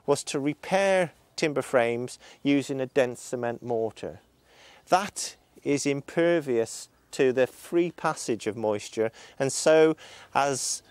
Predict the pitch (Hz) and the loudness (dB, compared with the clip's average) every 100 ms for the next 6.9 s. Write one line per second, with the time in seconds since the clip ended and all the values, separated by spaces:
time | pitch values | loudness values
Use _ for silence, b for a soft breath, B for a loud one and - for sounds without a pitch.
0 | _ - - 196 - 180 175 175 - - | _ -14 -2 0 2 2 2 -2 -6 -10
1 | - _ 139 165 151 - 143 147 - 165 | -12 _ 4 4 4 0 2 0 2 2
2 | 175 170 143 143 156 160 151 143 139 - | 4 4 4 4 2 -4 0 2 2 0
3 | 147 160 165 156 - 160 151 151 - 151 | 0 0 0 -2 -2 -4 -4 -4 0 0
4 | 151 151 B B 147 160 - 180 151 - | 0 -4 B B -2 -2 0 -2 -2 0
5 | 165 170 165 156 156 - 151 117 - - | 0 0 0 -4 -6 -4 -4 -4 -6 -2
6 | 123 113 117 - 131 127 92 - | -2 0 -4 -6 -6 -4 -6 -8